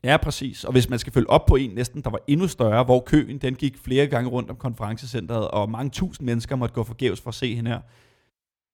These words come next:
Jeg sad der fra morgenstunden for at se hende det her. Det er måske den kommende, øh, præsidentkandidat,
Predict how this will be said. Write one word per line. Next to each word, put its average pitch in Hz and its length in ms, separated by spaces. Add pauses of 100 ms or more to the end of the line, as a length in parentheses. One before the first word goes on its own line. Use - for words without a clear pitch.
(140)
Jeg 127 80
sad 147 160
der 127 60
fra 127 140
morgenstunden 120 560
for 127 80
at 113 60
se 135 200
hende 123 260
det 110 60
her. 113 160
Det 131 200
er 143 40
måske 139 260
den 135 120
kommende, 139 580
øh, 113 560 (160)
præsidentkandidat, 117 800